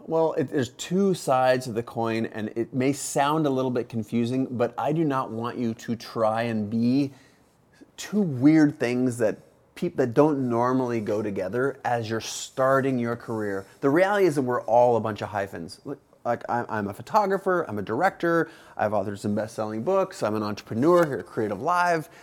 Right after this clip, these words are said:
Like, y-, but that is also something that has transpired over a long career arc. And when you master, like, focus on mastering one thing and being so well known for that thing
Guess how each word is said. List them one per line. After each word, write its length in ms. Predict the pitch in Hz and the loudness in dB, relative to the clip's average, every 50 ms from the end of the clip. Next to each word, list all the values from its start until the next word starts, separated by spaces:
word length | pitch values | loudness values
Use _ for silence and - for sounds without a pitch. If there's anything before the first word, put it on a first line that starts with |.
| - - - | -20 -8 -2
Like, 320 | - 135 131 - 131 - - - - | -2 -2 -2 -2 -10 -16 -16 -18 -16
y-, 160 | - 143 143 - - | -10 -10 -10 -8 -4
but 240 | 143 151 143 143 | -2 -2 -2 -2
that 180 | 170 170 208 226 | -2 -4 -2 -2
is 140 | 190 143 160 | -2 -4 -4
also 280 | 143 160 165 - 170 | -4 -4 -4 -4 -6
something 300 | 143 - 147 127 131 127 | -4 -4 -6 -6 -4 -6
that 60 | 120 113 | -6 -6
has 320 | 104 120 117 110 110 - - - - _ | -6 -6 -6 -6 -8 -12 -18 -20 -20 _
transpired 680 | - - 139 135 123 - - - 123 127 123 120 117 98 | -12 -8 -6 -6 -6 -8 -6 -6 -4 -2 -2 -2 -2 -2
over 260 | 98 127 113 117 110 | -2 -2 -2 0 0
a 80 | 107 | 0
long 640 | 104 101 110 123 143 156 165 170 165 165 165 160 156 | -2 -2 -4 -6 -6 -6 -6 -6 -6 -6 -6 -6 -6
career 480 | - - - 127 117 113 120 120 123 123 | -8 -6 -6 -6 -4 -4 -2 0 0 -2
arc. 400 | - 98 98 90 90 - - - - - _ - _ _ _ | -2 -2 -6 -8 -8 -14 -18 -20 -20 -20 _ -20 _ _ _
And 240 | 123 131 131 127 127 | 0 2 2 2 4
when 100 | 127 135 | 4 4
you 120 | 135 131 127 | 4 4 4
master, 720 | 120 117 120 127 151 175 196 220 220 - - - 147 127 | 2 2 0 -2 -2 -4 -6 -8 -8 -10 -4 0 2 4
like, 160 | 120 120 120 - | 4 2 0 4
focus 340 | - - 185 180 170 160 | 6 6 6 6 6 4
on 300 | 165 143 123 113 110 110 | 4 4 4 4 2 2
mastering 760 | 113 120 131 131 143 156 - - - 170 165 160 151 131 110 98 | 2 2 2 0 -2 -4 -6 -4 0 0 2 2 2 0 0 -2
one 260 | 104 117 131 151 151 | -2 -2 -2 -2 -4
thing 220 | - 151 156 160 160 | -4 -4 -4 -2 -2
and 120 | 131 117 | -2 -2
being 360 | 113 123 120 113 110 110 107 | -2 -4 -4 -4 -4 -6 -8
so 360 | - - - - - 180 180 | -10 -12 -14 -6 -2 2 2
well 300 | 202 208 190 185 180 185 | 4 4 6 4 4 2
known 260 | 175 156 147 147 156 147 | 0 0 0 -2 -2 -2
for 120 | - 143 | -2 -2
that 280 | 135 135 135 131 - - | -2 0 -2 -4 -4 -4
thing 300 | 117 123 143 190 214 | -2 0 0 0 -2